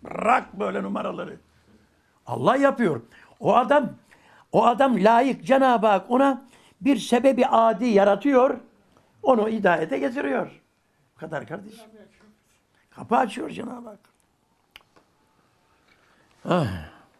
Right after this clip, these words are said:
evet. Ama başka yerde ne diyor? "Vallahu la yehdi kavme zalimin."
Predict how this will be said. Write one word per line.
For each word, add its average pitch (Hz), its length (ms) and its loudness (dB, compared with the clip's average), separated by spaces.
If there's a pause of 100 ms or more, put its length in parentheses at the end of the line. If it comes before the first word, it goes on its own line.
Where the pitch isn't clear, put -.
(220)
evet. 156 260 -2 (1080)
Ama 156 200 -2
başka 175 260 -2
yerde 202 240 2
ne 254 120 0
diyor? 359 160 -4 (680)
"Vallahu 165 440 2
la 175 140 0
yehdi 175 440 -2
kavme 190 340 -2
zalimin." 208 680 -2